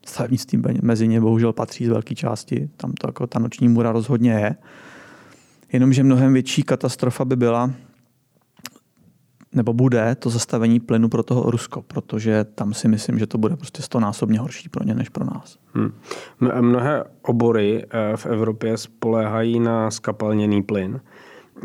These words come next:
Speaker 2: Eh, za jak dlouho by toto řešení situaci narovnalo ve stavebnictví?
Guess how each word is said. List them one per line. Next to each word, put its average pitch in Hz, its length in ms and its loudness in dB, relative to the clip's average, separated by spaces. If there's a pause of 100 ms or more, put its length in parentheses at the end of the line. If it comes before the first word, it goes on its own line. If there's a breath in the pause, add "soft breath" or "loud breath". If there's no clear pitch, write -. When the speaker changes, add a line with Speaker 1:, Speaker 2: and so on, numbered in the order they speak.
Speaker 2:
Eh, 107 320 -2
za 113 120 0
jak 151 100 0
dlouho 143 240 4
by 120 100 2
toto 110 300 0
řešení 107 380 0
situaci 107 440 0
narovnalo 101 580 2
ve 92 100 -4
stavebnictví? 101 920 -8